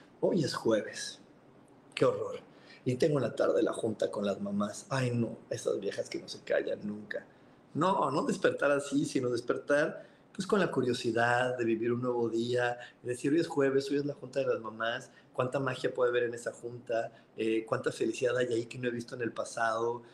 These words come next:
¿Cuánta, cuánta diversión me quieren aportar esas, esas mujeres, esas, esas mamás que no he visto hasta ahora? ¿Cuánta felicidad hay para mí cuando llegue esa junta? Eh, ¿qué, cuánto me puede contribuir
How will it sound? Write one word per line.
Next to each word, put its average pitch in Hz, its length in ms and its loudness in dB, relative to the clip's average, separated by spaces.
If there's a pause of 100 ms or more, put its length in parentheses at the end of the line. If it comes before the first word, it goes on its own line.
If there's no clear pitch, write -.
(160)
¿Cuánta, 131 680 0
cuánta 135 240 0
diversión 123 420 0
me 123 80 -4
quieren 123 320 -4
aportar 117 460 -2
esas, 117 400 -2
esas 123 240 -2
mujeres, 120 580 0
esas, 123 280 -2 (100)
esas 127 260 -2
mamás 120 460 -4 (280)
que 120 120 -2
no 120 80 0
he 120 40 2
visto 120 280 0
hasta 117 200 -2
ahora? 120 560 4 (200)
¿Cuánta 131 280 2
felicidad 123 440 2
hay 131 100 4
para 113 260 2
mí 131 200 0
cuando 117 240 0
llegue 113 240 4
esa - 160 -4
junta? 123 680 0 (240)
Eh, 117 460 2 (220)
¿qué, 131 640 4
cuánto 143 260 0
me 143 80 6
puede 135 240 4
contribuir 117 840 2